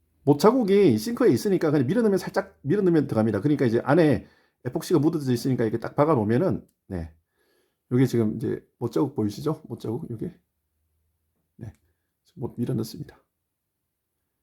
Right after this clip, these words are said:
이렇게 딱 밀어넣으면 이제 안에서 에폭시 때문에 딱 굳습니다.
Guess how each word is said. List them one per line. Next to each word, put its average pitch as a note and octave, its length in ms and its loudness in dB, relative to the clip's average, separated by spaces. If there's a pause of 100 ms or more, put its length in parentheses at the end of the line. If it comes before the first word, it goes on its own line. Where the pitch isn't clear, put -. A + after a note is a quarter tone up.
(280)
이렇게 - 240 -6
딱 A2+ 260 -6
밀어넣으면 C3+ 680 2
이제 G#2+ 140 -4
안에서 D#3+ 460 2
에폭시 D3+ 300 -4
때문에 B2+ 260 -2
딱 - 140 -8
굳습니다. A2 480 -8